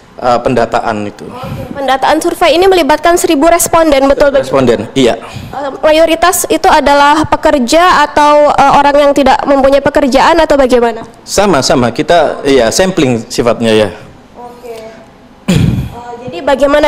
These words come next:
Speaker 2: cara mengantisipasi politik uang ini, Pak, sebenarnya?
Speaker 1: Ya, eh, cara mengantisipasi politik uang ini sebenarnya, eh, tidak hanya kita berharap penuh kepada Bawaslu ya,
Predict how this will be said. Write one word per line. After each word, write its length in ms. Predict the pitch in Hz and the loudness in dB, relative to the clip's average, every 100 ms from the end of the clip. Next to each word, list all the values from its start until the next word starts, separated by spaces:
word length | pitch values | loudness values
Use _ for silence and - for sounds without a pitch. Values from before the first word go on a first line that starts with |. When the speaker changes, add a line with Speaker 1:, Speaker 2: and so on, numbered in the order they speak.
| 294 | 0
Speaker 2:
cara 240 | 277 277 | 0 2
mengantisipasi 880 | 294 269 285 294 277 311 285 285 302 | 2 0 0 -2 -4 -2 -2 -2 -2
politik 400 | 277 285 294 - | 0 2 0 0
uang 240 | 285 285 | 0 2
ini, 240 | 277 277 262 | 2 2 2
Pak, 320 | 247 220 247 | 2 -2 0
sebenarnya? 560 | 233 233 220 - - - - | 0 0 -4 -10 -20 -10 0
Speaker 1:
Ya, 160 | 180 | 0
eh, 760 | 113 - 151 165 156 156 147 143 | 0 0 2 4 4 4 2 2
cara 240 | 139 175 180 | 0 0 2
mengantisipasi 960 | 170 165 175 - 156 160 170 135 - | 0 2 0 0 -2 2 0 0 -2
politik 320 | 165 165 - | -2 0 0
uang 240 | 156 156 151 | 0 2 2
ini 320 | 180 202 156 143 | 2 0 0 -2
sebenarnya, 480 | - 135 135 180 185 | -2 0 2 0 -2
eh, 400 | - 139 135 131 127 | -4 0 2 2 0
tidak 240 | 175 147 - | -2 -2 0
hanya 240 | 135 147 156 | 0 0 0
kita 640 | 151 - 165 156 147 - - | -4 0 2 2 -2 -6 -2
berharap 320 | 131 131 123 | 0 0 -2
penuh 160 | 139 147 147 | 0 -2 0
kepada 320 | 127 120 113 | -2 0 0
Bawaslu 560 | 117 113 113 180 156 | 2 2 0 0 2
ya, 240 | 113 120 | 2 0